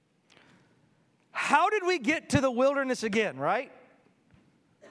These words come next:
Jesus is in the wilderness without food, alone,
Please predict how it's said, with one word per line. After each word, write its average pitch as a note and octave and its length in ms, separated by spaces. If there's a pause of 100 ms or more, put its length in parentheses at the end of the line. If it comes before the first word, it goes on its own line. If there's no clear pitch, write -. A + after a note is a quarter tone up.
(2500)
Jesus A3+ 800
is E3 140
in F#3+ 100
the F3+ 80
wilderness F#3 840 (600)
without F3 360
food, A3 500 (580)
alone, G3 680